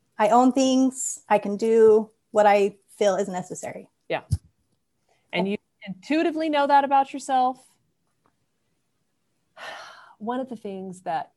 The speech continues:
Speaker 2: gets messy here right at the beginning sometimes <laughs> is this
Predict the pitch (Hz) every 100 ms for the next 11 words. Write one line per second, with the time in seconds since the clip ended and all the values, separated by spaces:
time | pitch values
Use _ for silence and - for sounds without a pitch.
0 | 190 185 170 - 185 175 165 151 143 151
1 | 147 151 156 139 143 147 - 151 147 139
2 | - 147 - 165 - 190 - - - _
3 | _ _ _ - 240 220 185 170 175 185
4 | 170 170 -